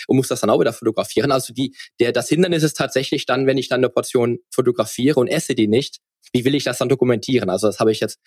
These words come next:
definitiv auch in den letzten Monaten wieder rausgestellt, dass das das Problemchen ist.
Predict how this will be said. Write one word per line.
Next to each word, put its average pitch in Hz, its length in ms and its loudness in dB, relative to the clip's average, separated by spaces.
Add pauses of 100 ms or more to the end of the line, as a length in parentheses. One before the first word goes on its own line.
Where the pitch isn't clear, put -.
(140)
definitiv 113 440 0
auch 104 60 4
in 107 60 2
den 107 40 2
letzten 107 220 0
Monaten 117 220 0
wieder 107 120 4
rausgestellt, 101 720 0
dass 95 140 -2
das - 260 -2 (160)
das - 140 -10
Problemchen 104 500 -2
ist. - 180 -4